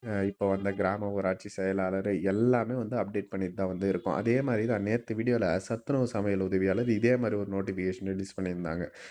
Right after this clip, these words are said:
எ-, எக்ஸ்ட்ராவா திரும்பவும் வந்து ரிலீஸ் பண்ணியிருந்தாங்க. அதையுமே நம்ம சேனல்ல கரெக்டா வந்து அப்டேட் பண்ணியிருந்தோம். நீங்க வேணா செக் பண்ணி பாருங்க. அதனால தான் சொல்றேன்.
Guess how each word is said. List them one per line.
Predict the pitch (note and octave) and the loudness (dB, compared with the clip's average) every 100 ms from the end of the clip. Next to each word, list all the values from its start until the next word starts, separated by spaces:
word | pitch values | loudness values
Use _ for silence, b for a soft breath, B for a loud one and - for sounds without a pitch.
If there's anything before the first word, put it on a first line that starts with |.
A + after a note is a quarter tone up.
| B | B
எ-, | - - C3 | -14 -2 2
எக்ஸ்ட்ராவா | A#2+ - B2+ A2 G#2+ | 2 0 0 2 0
திரும்பவும் | - A#2+ A#2 A2+ | 0 0 2 2
வந்து | A2 A2 | 2 2
ரிலீஸ் | G#2 G#2 - | 0 -2 -2
பண்ணியிருந்தாங்க. | G2 F#2+ F#2 A#2+ F3+ | 0 0 2 2 2
அதையுமே | G#2+ A2+ B2+ C3+ | 2 2 2 2
நம்ம | C3 G#2 | 0 -2
சேனல்ல | G2 G#2 G#2 B2+ | -2 -2 -2 0
கரெக்டா | G2+ F#2+ G2+ F#2+ A2 | 0 0 0 0 -2
வந்து | G#2 G#2+ | 2 0
அப்டேட் | F#2 G#2 G#2 | 2 0 0
பண்ணியிருந்தோம். | G#2 G2 G2+ F#2+ F2 | -2 -2 -2 -2 -4
நீங்க | G2+ G2+ | -4 -2
வேணா | F#2+ G#2+ | -2 -2
செக் | A2 G2 - | -4 -6 -4
பண்ணி | A2 G2 | -4 -2
பாருங்க. | G2 F#2 F#2 A#2+ A3+ B B B B | 0 0 2 0 -2 B B B B
அதனால | A2 A2 G#2 | -2 0 2
தான் | G#2+ B2+ | 2 0
சொல்றேன். | - F#2 G#2 F3+ | 0 -4 -2 -2